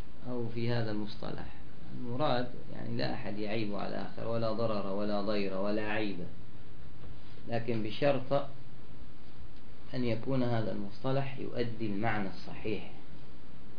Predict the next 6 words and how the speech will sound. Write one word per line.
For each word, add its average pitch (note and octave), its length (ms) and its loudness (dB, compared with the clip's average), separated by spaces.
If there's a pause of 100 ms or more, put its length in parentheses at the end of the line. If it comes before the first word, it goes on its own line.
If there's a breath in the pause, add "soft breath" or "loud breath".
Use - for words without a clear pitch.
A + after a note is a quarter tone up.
(540)
يؤدي G#2+ 300 0
المعنى G#2 480 2 (960)
الصحيح، - 540 0 (180)
وليس C3+ 300 0
يأتينا A#2+ 840 0
أحد - 260 0